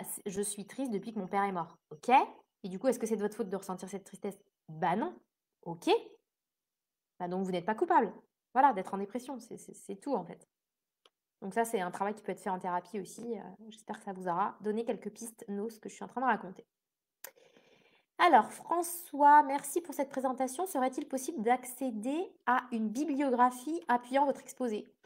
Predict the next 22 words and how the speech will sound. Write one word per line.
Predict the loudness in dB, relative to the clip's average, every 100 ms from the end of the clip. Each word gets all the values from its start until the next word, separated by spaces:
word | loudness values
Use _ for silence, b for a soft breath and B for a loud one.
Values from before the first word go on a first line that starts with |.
| B B B 4
Alors | 8 8 8
non, | 6 2
François, | -2 -2 -2 0 2 2
je | 0
suis | -4 -8
désolée, | -6 -2 0 0 -4
puisque, | -8 -12 -6
euh, | 0 2 2 2 4
alors | 4 4
peut-être, | 6 6 8
hein, | 6 4 2
qu'il | 0
y | 2
a |
des | 0
gens | 0 -2
qui | -6
disent | -8
des | -8
trucs | -14 -8
comme | -6
ça, | 0 -2